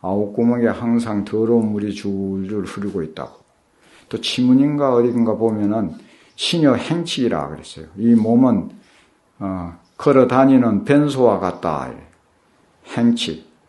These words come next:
몸은 행치과 같다. 그러니까 이동 변소. 이 몸뚱이가 그러면 그대로 변소라는 기라. 그러니까 그 더럽다 이 말이죠. 한 것이니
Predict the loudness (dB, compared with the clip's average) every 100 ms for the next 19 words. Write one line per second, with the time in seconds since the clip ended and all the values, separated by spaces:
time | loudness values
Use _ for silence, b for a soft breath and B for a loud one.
0 | _ -4 0 0 0 -4 -4 -4 -8 -10
1 | -10 -12 -14 -20 -20 _ -6 -2 0 2
2 | 4 4 4 0 -2 -6 -10 -18 _ b
3 | b b -8 -2 2 2 4 2 2 0
4 | -2 -6 -4 0 0 2 4 4 2 -4
5 | -8 -10 -16 -20 -20 _ _ _ -6 -2
6 | -2 -4 -2 0 0 -2 -4 -4 -8 -12
7 | -14 -14 _ _ b b b -8 -4 -2
8 | -2 -2 4 6 6 4